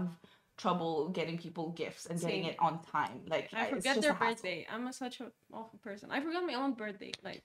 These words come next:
Speaker 1: There
Speaker 2: it's
Speaker 1: you
Speaker 2: like,
Speaker 1: go.
Speaker 2: yeah.
Speaker 1: So I would get that ahead of time, get myself a ton of books.
Speaker 2: Yeah.
Speaker 1: Um, clothes, not so much. Um, I'm trying to support the sustainable movement, so not so
Speaker 2: No,
Speaker 1: much,
Speaker 2: but, like,
Speaker 1: perhaps.
Speaker 2: honestly, that's
Speaker 1: Skincare
Speaker 2: smart.
Speaker 1: products.
Speaker 2: Yeah,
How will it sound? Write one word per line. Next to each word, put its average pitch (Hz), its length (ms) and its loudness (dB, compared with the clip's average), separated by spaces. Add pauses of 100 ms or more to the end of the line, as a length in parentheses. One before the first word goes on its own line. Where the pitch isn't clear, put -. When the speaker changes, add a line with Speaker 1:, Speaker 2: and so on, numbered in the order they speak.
(120)
Speaker 1:
There 190 240 6
Speaker 2:
it's 196 100 6
Speaker 1:
you 185 100 6
Speaker 2:
like, 175 80 4
Speaker 1:
go. 165 140 8
Speaker 2:
yeah. 233 180 10
Speaker 1:
So 214 140 12
I 240 220 12
would 302 160 8
get 240 260 6
that 196 260 12
ahead 196 280 12
of 190 160 4
time, 170 400 10
get 208 160 8
myself 214 420 8 (120)
a 185 80 0
ton 208 380 4
of 175 220 -2
books. - 600 0 (100)
Speaker 2:
Yeah. 208 220 -2 (140)
Speaker 1:
Um, 165 480 10
clothes, 311 520 8
not 233 240 6
so 202 180 8
much. 165 800 6 (440)
Um, 160 520 10
I'm 170 160 8
trying 185 160 10
to 180 80 6
support 170 480 0
the 175 60 0
sustainable 160 720 0
movement, 147 680 -2
so 147 640 6
not 170 280 4
so 165 200 0
Speaker 2:
No, 330 120 6
Speaker 1:
much, 330 80 6
Speaker 2:
but, 294 80 8
like, 262 120 4
Speaker 1:
perhaps. - 320 6
Speaker 2:
honestly, 320 380 2
that's 269 160 2
Speaker 1:
Skincare 277 260 12
Speaker 2:
smart. 214 220 12
Speaker 1:
products. 175 500 10
Speaker 2:
Yeah, 240 300 6